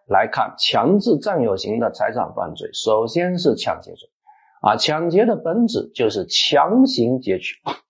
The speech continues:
所以大家看到这个法条，基本刑三到十年，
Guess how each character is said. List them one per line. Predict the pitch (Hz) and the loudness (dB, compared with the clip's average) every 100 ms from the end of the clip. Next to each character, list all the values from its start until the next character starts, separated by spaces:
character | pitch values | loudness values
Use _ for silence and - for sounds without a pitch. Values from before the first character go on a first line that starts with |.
| _ _ _ | _ _ _
所 | 127 | 4
以 | 117 | 6
大 | 127 117 | 2 2
家 | 117 | -2
看 | 120 - 202 175 | -4 -4 -2 0
到 | 165 151 | 0 0
这 | 151 | -2
个 | 135 | -2
法 | - 90 - | 0 -2 -2
条， | 101 - | -6 -6
基 | - 139 | 0 2
本 | 123 101 | 2 0
刑 | 101 107 | -2 -4
三 | - 220 226 | -2 -4 0
到 | 214 117 | 2 0
十 | - 95 | 0 -6
年， | 92 | -8